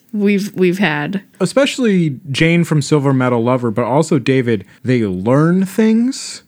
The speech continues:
Speaker 1: Yeah.
Speaker 2: and interact intellectually, if not physically, but Matlock does, he's the same at the end.
Speaker 1: <laughs> Like,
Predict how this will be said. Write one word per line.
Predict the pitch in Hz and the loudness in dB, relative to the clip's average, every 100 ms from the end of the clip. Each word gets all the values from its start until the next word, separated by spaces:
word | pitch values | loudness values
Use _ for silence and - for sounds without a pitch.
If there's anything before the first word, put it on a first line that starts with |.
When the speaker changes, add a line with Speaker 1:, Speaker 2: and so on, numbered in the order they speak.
| - | 0
Speaker 1:
Yeah. | 427 466 415 339 240 | 4 6 6 4 2
Speaker 2:
and | - | 2
interact | 180 165 160 143 139 - | 2 4 4 4 2 0
intellectually, | 151 143 127 110 110 - - 180 180 185 165 | 0 0 0 -2 -2 -2 -2 0 2 2 2
if | 127 | 2
not | 131 117 - | 0 -2 -4
physically, | - 135 151 175 170 | -2 0 0 2 2
but | 151 147 | 2 2
Matlock | 143 160 196 170 | 2 0 0 -2
does, | 170 170 - | -2 -4 -6
he's | - 196 165 165 | -8 -4 0 0
the | |
same | 180 - 220 240 123 - - - | 0 2 2 2 0 -4 -16 -2
at | 147 139 | 0 2
the | 160 160 | 2 4
end. | 165 202 226 - - | 2 2 0 -2 -14
Speaker 1:
<laughs> | - _ - - - 494 | -20 _ -10 -6 -4 0
Like, | 466 392 | 2 2